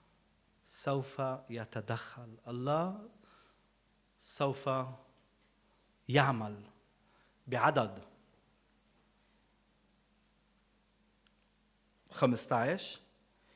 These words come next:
"إنما الله يفدي نفسي من يد الهاوية لأنه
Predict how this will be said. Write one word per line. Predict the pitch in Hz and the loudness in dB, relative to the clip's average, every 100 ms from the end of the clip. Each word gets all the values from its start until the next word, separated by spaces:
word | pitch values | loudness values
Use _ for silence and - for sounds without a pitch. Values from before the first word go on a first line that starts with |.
| _ - | _ -2
"إنما | 147 131 117 113 | 4 6 6 4
الله | 110 127 160 185 185 165 | 2 4 4 2 0 -4
يفدي | 143 117 165 - - 131 156 156 | -4 2 2 2 -8 -6 -2 0
نفسي | 151 135 - 107 107 - _ _ _ _ _ _ - | 0 -2 -6 -8 -14 -20 _ _ _ _ _ _ -4
من | 120 120 | 2 6
يد | 131 | 6
الهاوية | 127 110 127 156 139 117 98 - - - _ _ _ _ _ _ _ _ _ _ | 4 2 2 4 4 0 -2 -8 -20 -20 _ _ _ _ _ _ _ _ _ _
لأنه | 123 127 139 123 120 123 123 | -4 2 4 4 4 0 -2